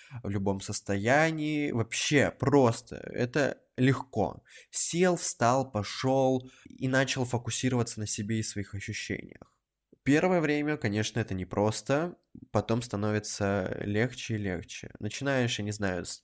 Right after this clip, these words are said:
трех минут, пяти минут, потом понемногу увеличиваешь, и в какой-то момент ты можешь двадцать минут,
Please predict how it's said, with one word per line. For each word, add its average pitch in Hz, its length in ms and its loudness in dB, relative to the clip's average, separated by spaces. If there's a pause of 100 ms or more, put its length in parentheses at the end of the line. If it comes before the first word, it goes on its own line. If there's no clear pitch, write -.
(120)
трех 147 280 4
минут, 139 580 -2 (240)
пяти 123 300 -2
минут, 139 540 -2 (420)
потом 101 360 -4 (120)
понемногу 156 560 0
увеличиваешь, 120 840 0
и 110 40 -8
в - 60 -14
какой-то 127 380 -2
момент 120 380 -4
ты 107 80 -6
можешь 101 340 -6
двадцать 104 380 -4
минут, 107 440 -6